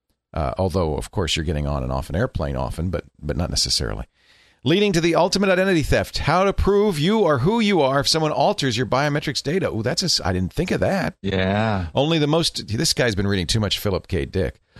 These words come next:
Speaker 1: Only the most demanding security access should be associated with biometrics, if any.
Speaker 2: So I think he raises a great point that I wanted just to discuss here, and that is, as always, there's the issue of risk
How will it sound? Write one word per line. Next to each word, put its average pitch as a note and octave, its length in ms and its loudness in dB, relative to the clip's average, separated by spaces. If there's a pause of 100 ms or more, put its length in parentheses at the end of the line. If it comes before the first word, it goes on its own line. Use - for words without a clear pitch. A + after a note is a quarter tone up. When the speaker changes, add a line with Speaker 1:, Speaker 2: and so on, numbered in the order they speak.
(120)
Speaker 1:
Only F3+ 240 2
the D3+ 80 0
most D#3+ 260 2
demanding E3+ 520 2
security E3+ 480 2
access D#3+ 320 0
should C3 180 0
be B2+ 80 2
associated D#3+ 540 2
with B2 180 0
biometrics, D3+ 680 0
if D3+ 340 -2
any. D#3 440 2 (840)
Speaker 2:
So F#3 300 2 (100)
I E3 100 4
think A#3+ 240 2
he A3 260 2
raises E3+ 640 2
a C#3+ 100 2
great C3 340 -2
point D#3 320 2
that A#2 120 -2
I B2 60 2
wanted C3+ 380 2
just D3 200 -2
to C#3 100 -4
discuss E3 480 0
here, F#2 280 0
and A2 160 2
that E3+ 160 2
is, E3+ 300 2 (320)
as C#3+ 200 0
always, D3 640 2 (180)
there's C3+ 220 0
the C3+ 220 0
issue G3+ 380 4
of D3 320 0 (160)
risk C3+ 460 0